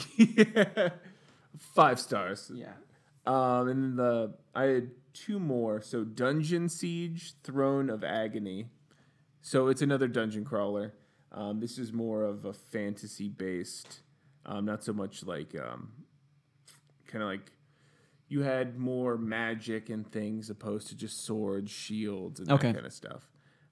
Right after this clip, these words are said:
Speaker 1: um, which was a lot of fun. And then Bounty Hounds. Have you ever heard of
Speaker 2: Bounty
Speaker 1: that one?
Speaker 2: Hounds. Uh, the name sounds familiar. I don't,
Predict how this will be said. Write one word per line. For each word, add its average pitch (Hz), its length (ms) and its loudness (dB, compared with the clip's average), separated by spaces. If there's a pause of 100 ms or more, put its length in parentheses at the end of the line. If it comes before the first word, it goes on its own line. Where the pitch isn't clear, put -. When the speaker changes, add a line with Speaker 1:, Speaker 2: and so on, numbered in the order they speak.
Speaker 1:
um, 98 440 -8
which 117 180 -8
was 110 120 -8
a 110 60 -10
lot 104 140 -2
of 110 60 -6
fun. 104 240 -4
And 117 100 -2
then 117 120 0 (100)
Bounty 123 420 0
Hounds. 85 680 -10 (680)
Have 131 100 -12
you 147 60 -4
ever 180 140 -4
heard 196 200 -2
of 202 60 -6
Speaker 2:
Bounty 151 280 4
Speaker 1:
that 123 80 4
one? - 100 2
Speaker 2:
Hounds. 104 240 -8 (100)
Uh, 135 60 -2
the 147 100 8
name 185 300 10
sounds 175 300 4
familiar. 151 300 6
I 127 80 4
don't, 143 240 4